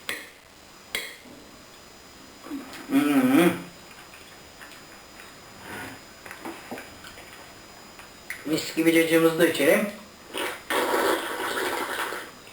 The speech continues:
Hmm. Tek kelimeyle on numara arkadaşlar. Bugün de size güzel bir menü hazırladım.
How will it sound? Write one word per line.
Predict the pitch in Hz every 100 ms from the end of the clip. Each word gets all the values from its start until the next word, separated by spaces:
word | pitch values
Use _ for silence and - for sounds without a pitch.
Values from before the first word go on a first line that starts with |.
| - - - - - - - - - - - -
Hmm. | 190 220 - - - - - - - - - - - - - - - - - - - - - - - - - - - - - - - - - - - - - - - - - 165 - -
Tek | 208 208 -
kelimeyle | 185 175 170 170 165
on | 156 202 202 180
numara | 165 156
arkadaşlar. | 143 - 139 123 - 160 233 - - - - - - - -
Bugün | 208 220
de | 190
size | - 160 202 180
güzel | 185 175 175 175
bir | 165 160
menü | 139 180 190
hazırladım. | 151 143 135 123 120 226 247